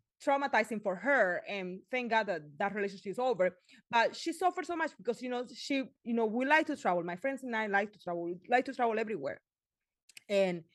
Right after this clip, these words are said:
yeah, her, her boyfriend at the time, he wanted to be involved in everything. And she's like, "But I can't do that." Like, he's still trying to figure it out, his career. He's still, you know, eh, eh, doesn't know what he wants, a-, and I can't do this.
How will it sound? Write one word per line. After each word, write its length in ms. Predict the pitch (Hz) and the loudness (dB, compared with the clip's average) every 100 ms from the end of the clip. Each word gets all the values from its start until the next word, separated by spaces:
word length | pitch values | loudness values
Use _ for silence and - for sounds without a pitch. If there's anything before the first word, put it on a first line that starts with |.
| _ _ _ _ _ | _ _ _ _ _
yeah, 320 | 302 339 220 | 2 6 6
her, 280 | 226 240 202 202 | 4 2 2 0
her 120 | 226 | 0
boyfriend 340 | 220 254 269 | 2 0 -2
at 80 | 208 | -4
the 140 | 190 | -4
time, 200 | 320 339 | -2 -2
he 100 | 262 | -4
wanted 260 | 220 269 294 | -2 -2 -2
to 60 | 226 | -6
be 120 | 214 | -6
involved 280 | 208 330 320 | -4 -4 -2
in 100 | 220 | -2
everything. 320 | 202 196 202 | -2 -6 -6
And 140 | 208 | -8
she's 200 | 240 240 | -10 -2
like, 140 | 233 196 | 0 4
"But 100 | 208 | 4
I 100 | 226 | 2
can't 360 | 294 302 240 | 0 -2 -2
do 220 | 262 359 403 | 2 2 4
that." 180 | 185 170 | 2 2
Like, 140 | 185 | -2
he's 100 | 247 | -4
still 200 | - 294 - | -8 -8 -2
trying 200 | 277 269 | -2 -2
to 80 | 254 | -8
figure 300 | - 277 285 | -6 0 2
it 60 | |
out, 140 | 277 285 | 2 0
his 120 | 285 | -4
career. 540 | 285 262 254 247 247 - - _ | -6 -4 0 0 0 -6 -20 _
He's 140 | 240 - | -10 -10
still, 420 | - 269 262 247 | 0 2 2 2
you 80 | 254 | -2
know, 440 | 254 254 254 247 - _ _ - | -2 0 -2 -4 -10 _ _ -14
eh, 340 | 226 233 240 | -6 -2 -2
eh, 40 | 233 | 2
doesn't 300 | 240 240 269 | 2 4 2
know 120 | 262 | 2
what 160 | 262 277 | 2 2
he 120 | 294 | 0
wants, 800 | 233 226 220 226 226 233 240 - | 2 2 4 0 -2 -8 -8 -8
a-, 180 | 190 - | -8 -8
and 180 | 214 - | -8 -2
I 140 | 196 | 0
can't 380 | 202 285 262 262 | 0 -2 0 0
do 200 | 220 339 | 0 0
this. 320 | 262 180 175 | 0 0 -2